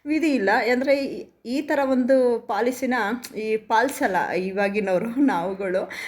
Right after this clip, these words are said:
So ಹಂಗಾಗಿ ಏನೂ ಮಾಡೋಕ್ಕಲ್ಲ, ಏನಿದೆ ಅದನ್ನು ಅಡ್ಜಸ್ಟ್ ಮಾಡ್ಕೋಬೇಕಲ್ವಾ. ಆ, ಮಕ್ಳಿಗೆ ಸ್ವಲ್ಪ ಕಾಯೋಕ್ಕಾಗಲ್ಲ, ನಮಗೂ ಪೇಷನ್ಸ್ ಇರಲ್ಲ ಅಷ್ಟೆಲ್ಲ.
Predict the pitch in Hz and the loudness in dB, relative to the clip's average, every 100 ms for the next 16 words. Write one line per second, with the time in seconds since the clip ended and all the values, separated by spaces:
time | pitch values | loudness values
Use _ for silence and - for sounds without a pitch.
0 | - - 285 262 240 240 226 254 233 202 | -14 -2 0 2 2 0 0 0 0 0
1 | 226 240 247 247 247 247 220 226 214 214 | 0 -2 -2 -2 -2 2 2 2 0 0
2 | 208 185 - 196 - 180 156 - 170 165 | 0 -2 -2 -4 -4 -6 -8 -8 -6 -6
3 | 170 151 180 180 175 175 180 185 185 214 | -8 -4 -2 -2 -8 -10 -6 -6 -4 -2
4 | 202 185 185 180 185 196 196 180 175 175 | -2 2 2 0 -2 -8 -4 -2 -2 -2
5 | 165 180 175 185 262 233 220 240 240 220 | -2 -2 -2 -2 -2 2 2 2 -2 -4
6 | 202 208 202 202 196 | 0 0 -2 -4 -2